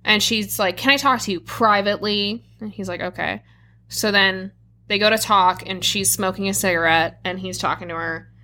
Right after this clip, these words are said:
And she's telling him that he's been ordered to go back to Smith's Grove immediately. And he's like,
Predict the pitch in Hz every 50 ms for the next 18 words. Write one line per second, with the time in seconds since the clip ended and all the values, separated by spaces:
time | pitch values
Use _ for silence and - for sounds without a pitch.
0 | _ - - - 208 202 202 - - 220 214 196 - - - - - 214 226 233
1 | 233 233 233 240 247 - - - - 202 196 190 190 190 185 180 175 185 - 208
2 | 196 196 196 196 190 180 - - - - 226 247 285 311 320 330 247 214 196 175
3 | 175 175 175 180 180 202 - - - - _ - - 220 196 208 202 196 190 196
4 | 185 180 180 - - - - 185 180 - - 185 175 175 - - - 185 170 170
5 | 170 165 165 165 160 156 147 135 - - - 76 - 214 - - _ _ _ _
6 | _ - _ _ - - - - 196 196 202 208 196 190 175 165 -